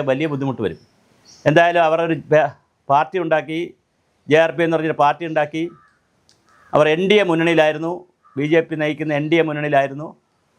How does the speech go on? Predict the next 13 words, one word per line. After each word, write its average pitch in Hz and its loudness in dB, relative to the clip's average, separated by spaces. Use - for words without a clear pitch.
അതിൻ്റെ 156 2
വലിയ 160 0
നേതാവായിട്ടാണ് 156 0
ഇരുന്നത്. 139 -10
പക്ഷേ 147 -4
രണ്ടായിരത്തി 147 0
പതിനാറ് 147 0
മുതൽ 165 0
അങ്ങനെ 147 0
നിന്നെങ്കിലും 160 0
പതിനാറ് 156 2
നാല് 147 -4
ഇരുപത് 151 -2